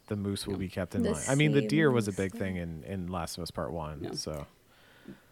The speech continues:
Speaker 2: Yeah, they're, they're
Speaker 3: I'm
Speaker 2: like,
Speaker 3: sure it won't
Speaker 2: they're
Speaker 3: be hard for Eric, 'cause, you know.
Speaker 2: Yeah,
Speaker 1: It'll
Speaker 2: I
Speaker 1: be
Speaker 2: mean, it,
Speaker 1: really
Speaker 2: it's,
Speaker 1: tough.
Speaker 2: it's part of his brand, yeah.
Speaker 1: Mm-hmm.
Speaker 2: 'Cause, like, I mean, there's the, the
Speaker 1: They killed
Speaker 2: moth
Speaker 1: my
Speaker 2: that,
Speaker 1: brand.
Speaker 2: like, there's, <laughs> there's the moth that Ellie has, like, as her, in her tattoo, and also her guitar. And, um,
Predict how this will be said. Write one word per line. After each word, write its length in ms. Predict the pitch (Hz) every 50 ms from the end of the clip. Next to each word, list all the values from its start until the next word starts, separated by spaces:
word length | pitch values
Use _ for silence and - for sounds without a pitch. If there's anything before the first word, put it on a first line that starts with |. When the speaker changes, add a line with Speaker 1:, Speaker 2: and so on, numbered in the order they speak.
| _
Speaker 2:
Yeah, 120 | - 147 131
they're, 120 | 120 147
they're 140 | 143 - 170 175
Speaker 3:
I'm 40 |
Speaker 2:
like, 80 | 170 160
Speaker 3:
sure 80 | 165 -
it 40 | -
won't 80 | 277 294
Speaker 2:
they're 160 | 233 202 214
Speaker 3:
be 80 | 269 269
hard 220 | 254 240 220 226
for 160 | - - 220 202
Eric, 540 | - 196 185 185 185 185 190 190 - - -
'cause, 440 | - - 196 180 180 180 - - -
you 140 | - 202 196
know. 340 | 196 185 185 180 180 196 214 - _ _ -
Speaker 2:
Yeah, 140 | - - - 123
Speaker 1:
It'll 80 | 135
Speaker 2:
I 0 |
Speaker 1:
be 40 | 131
Speaker 2:
mean, 80 | 135 -
it, 20 |
Speaker 1:
really 140 | 117 107 104 -
Speaker 2:
it's, 80 | -
Speaker 1:
tough. 180 | - 87 82 82
Speaker 2:
it's 100 | - 139 -
part 180 | 143 135 123
of 60 | 120
his 100 | 117 113
brand, 320 | 117 - 123 123 131 131 135 - -
yeah. 220 | 123 131 127 131 135 - -
Speaker 1:
Mm-hmm. 220 | 107 110 104 95 92
Speaker 2:
'Cause, 100 | - 180
like, 80 | 170
I 40 | 156 165
mean, 140 | 165 156
there's 220 | 160 170 165 143 139 - -
the, 160 | 156 135 139
the 260 | 135 - - - - 135
Speaker 1:
They 20 |
killed 240 | 120 - 127 131 127
Speaker 2:
moth 100 | 123 127
Speaker 1:
my 60 | 117 104
Speaker 2:
that, 60 | 104
Speaker 1:
brand. 220 | - - 135 - -
Speaker 2:
like, 340 | 131 123 120 117 - - - - - - -
there's, 180 | - 139 131 135
<laughs> 800 | 151 - - - - - - - - - - - - 320 - -
there's 240 | 156 151 143 127 -
the 180 | - 147 147
moth 340 | 143 139 135 135 131 135 135
that 120 | - - -
Ellie 220 | 123 123 123 117
has, 480 | 117 120 117 117 117 117 117 113 - -
like, 140 | 107 120
as 100 | - -
her, 80 | 123 123 -
in 60 | 123
her 100 | 120 120 117
tattoo, 420 | 120 131 127 - - 127 117 117
and 80 | 120 113
also 180 | 113 117 - 120
her 100 | 127 123
guitar. 480 | - - - 113 120 120 113 117 120 - - - - - - _ _ -
And, 160 | 127 131 131
um, 300 | 143 139 143 143 139 139